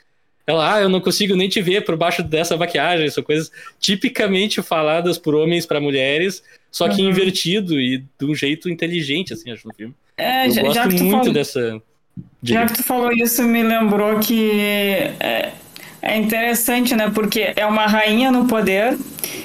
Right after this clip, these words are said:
Speaker 2: e quem toma as decisões é outra mulher também.
Speaker 1: Sim.
Speaker 2: Porque, enfim, a rainha é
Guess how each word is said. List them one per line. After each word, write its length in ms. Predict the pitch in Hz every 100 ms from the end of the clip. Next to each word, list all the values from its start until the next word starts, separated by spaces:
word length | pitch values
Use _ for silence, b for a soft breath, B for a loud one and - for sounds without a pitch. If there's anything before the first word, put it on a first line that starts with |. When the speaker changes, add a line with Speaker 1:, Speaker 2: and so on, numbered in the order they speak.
| B
Speaker 2:
e 180 | - 233
quem 320 | 233 262 302
toma 300 | - 269 285
as 80 | 285
decisões 840 | 247 254 269 262 220 196 262 294 - -
é 180 | 247
outra 340 | 240 254 277 277
mulher 460 | 277 262 240 220 220
também. 440 | 214 185 170 180 165
Speaker 1:
Sim. 320 | - 123 101
Speaker 2:
Porque, 160 | 92 247
enfim, 320 | 262 359 240
a 60 | 208
rainha 560 | 196 196 202 240 277 247
é 220 | 190